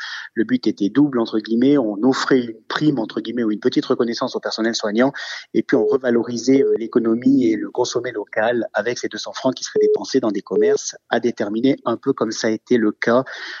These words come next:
lorsque le Conseil d'État a mis en avant l'action, euh, des bons de cent francs pour, euh, favoriser le tourisme d'été.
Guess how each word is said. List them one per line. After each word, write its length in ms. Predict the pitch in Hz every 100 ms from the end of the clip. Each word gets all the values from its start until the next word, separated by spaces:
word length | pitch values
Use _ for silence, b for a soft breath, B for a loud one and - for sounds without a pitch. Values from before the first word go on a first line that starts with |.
| -
lorsque 380 | 113 113 - -
le 120 | 101
Conseil 280 | 110 107 117
d'État 240 | 110 131
a 80 | 110
mis 180 | 107 123
en 140 | 113
avant 300 | 104 101 120
l'action, 580 | 110 101 - - 120 110
euh, 20 | B B B -
des 100 | 113
bons 160 | 113
de 60 | 127
cent 180 | - 117
francs 340 | - 123 123
pour, 320 | - 127 131
euh, 80 | 127 - -
favoriser 460 | - 113 110 110 127
le 100 | 127
tourisme 480 | - 113 127 - 127
d'été. 400 | 127 135 -